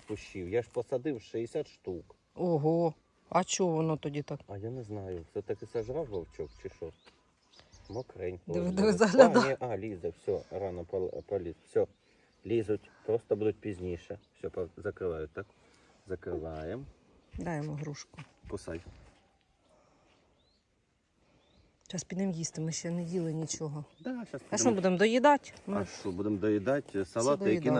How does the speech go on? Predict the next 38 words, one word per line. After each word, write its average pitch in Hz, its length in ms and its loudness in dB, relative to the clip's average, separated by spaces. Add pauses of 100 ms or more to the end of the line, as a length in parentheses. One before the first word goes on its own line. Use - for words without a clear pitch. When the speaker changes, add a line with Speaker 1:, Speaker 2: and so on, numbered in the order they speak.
Speaker 1:
треба 123 100 4
з'їсти 113 420 -4
за 98 120 0
дванадцять 120 540 -6
часов, 127 360 -6
ну, 107 280 -4
якщо 113 280 -6
Speaker 2:
Ну, 170 100 0
Speaker 1:
їм 113 120 2
Speaker 2:
да. 110 60 -2
Speaker 1:
уже 107 180 -2
сорок 113 340 -2
восемь, 135 400 0
Speaker 2:
<laughs> - 60 0
Speaker 1:
думаю, 117 140 2 (160)
Speaker 2:
Нічого 113 100 2
Speaker 1:
не 113 60 2
страшно. - 600 10
Speaker 2:
страшного. 302 460 4 (680)
Пошли, 226 300 6 (160)
пошли 226 260 4
з - 60 -4
папою. 147 280 0
Speaker 1:
Йдем. 151 220 -2 (960)
Speaker 2:
Я 180 160 -8
теж 156 220 -8 (100)
так 143 160 -8
Speaker 1:
Ну, - 60 -8
Speaker 2:
думаю. 208 480 0
Speaker 1:
що 403 140 2
ти 381 160 4
мені - 220 4
робиш? 370 560 4 (1120)
Speaker 2:
Дори, 180 520 6 (460)
помідори. 202 680 6 (760)
Ось, 269 300 12
дивись, 220 440 8
на. 214 220 8